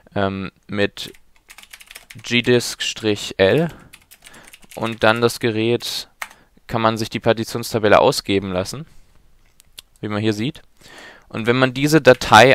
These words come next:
einf-, äh, wenn man das einfach in eine Datei abspeichert, zum Beispiel, also Partitionstabelle Punkt T X T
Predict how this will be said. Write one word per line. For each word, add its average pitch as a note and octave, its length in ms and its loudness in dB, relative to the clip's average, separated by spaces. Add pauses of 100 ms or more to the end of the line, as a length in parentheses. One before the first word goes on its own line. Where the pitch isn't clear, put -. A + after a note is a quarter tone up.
einf-, G#2+ 340 -2
äh, D#2 220 -2
wenn B2 80 0
man B2 80 0
das C3 160 4
einfach A#2+ 240 0
in G2+ 40 2
eine A2+ 120 -2
Datei A2 400 4
abspeichert, G2 600 -2
zum - 160 -12
Beispiel, G2+ 420 -8
also G2 260 -6 (160)
Partitionstabelle G2+ 1160 -6 (3750)
Punkt G#2 320 -12
T F#2 120 -4
X - 240 -8
T A#2 300 -2